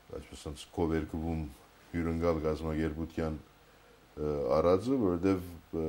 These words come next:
ոմանք առնվազն, ովքեր այդ կազմակերպության պատմության էլ այնքան տեղյակ չեն, ոչ շատ, ոչ շատ հեռու պատմության, նույնիսկ ներկա էին,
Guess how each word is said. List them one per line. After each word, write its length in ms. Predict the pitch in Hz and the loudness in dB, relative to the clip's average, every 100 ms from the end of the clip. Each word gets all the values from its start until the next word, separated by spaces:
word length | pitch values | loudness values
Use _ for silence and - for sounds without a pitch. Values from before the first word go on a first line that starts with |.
| 80 76 | -2 0
ոմանք 480 | 90 92 92 90 80 | 2 4 4 2 -2
առնվազն, 680 | 78 80 78 80 87 104 110 - - - - - - - - - _ - - - | -4 -2 -2 -2 0 -4 -6 -16 -20 -20 -20 -20 -20 -20 -20 -20 _ -20 -2 4
ովքեր 400 | 139 - 120 113 95 - - | 6 10 10 10 4 -8 2
այդ 240 | 101 98 98 | 6 6 6
կազմակերպության 840 | 92 90 92 90 90 90 92 87 | 2 4 2 2 2 2 2 4
պատմության 560 | 85 85 85 87 85 82 | 2 2 -2 -2 0 0
էլ 100 | 82 | 0
այնքան 360 | 82 85 82 | 0 -2 -2
տեղյակ 480 | 80 80 80 78 - | -2 0 0 0 0
չեն, 220 | 135 131 | 2 2
ոչ 120 | 98 78 | 2 -2
շատ, 340 | - - - - | -2 0 0 -2
ոչ 160 | 90 - | -2 -2
շատ 240 | - 69 | -4 -4
հեռու 220 | 73 71 | -6 -6
պատմության, 340 | 64 71 71 80 | -8 -8 -6 -4
նույնիսկ 320 | 82 76 - | -4 -4 -4
ներկա 380 | 78 76 73 73 | -4 -2 -2 -2
էին, 260 | 95 143 | -2 -6